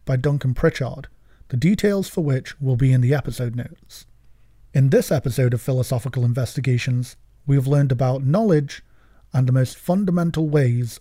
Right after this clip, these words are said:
of doing philosophy, analysing a concept with examples and counterexamples. We have also learned some philosophical terms,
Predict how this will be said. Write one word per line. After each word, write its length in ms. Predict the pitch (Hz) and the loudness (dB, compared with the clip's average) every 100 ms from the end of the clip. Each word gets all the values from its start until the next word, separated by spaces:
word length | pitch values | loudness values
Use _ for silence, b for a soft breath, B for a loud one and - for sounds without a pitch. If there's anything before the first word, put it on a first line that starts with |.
| - | -6
of 160 | 123 | -2
doing 280 | 139 131 131 | 2 4 2
philosophy, 720 | - 131 127 - 123 156 - - _ - - | 0 -2 -2 -4 -8 -12 -16 -20 _ -18 -4
analysing 600 | 170 208 202 185 156 156 | 0 2 2 0 0 -2
a 40 | |
concept 720 | 147 - 139 - 123 - - - _ _ | -2 -2 -2 -2 -8 -10 -16 -20 _ _
with 120 | 143 127 | -4 -2
examples 680 | 117 131 175 160 151 147 - - | 0 0 0 -2 -6 -8 -10 -4
and 140 | 135 | -4
counterexamples. 1080 | - 135 123 117 104 117 113 127 131 - - - _ _ _ _ - - | -2 -2 -2 -6 -4 -6 -6 -10 -14 -18 -20 -20 _ _ _ _ -20 0
We 120 | 147 | 4
have 140 | 156 214 | 6 4
also 340 | 269 - 151 | 2 2 2
learned 300 | 131 123 135 | 4 0 0
some 180 | 135 123 | -2 -2
philosophical 720 | 147 131 - 190 - - 147 | -2 -4 -2 -4 -4 -4 -6
terms, 720 | - 233 180 120 127 135 - | -4 -4 -2 -4 -10 -14 -18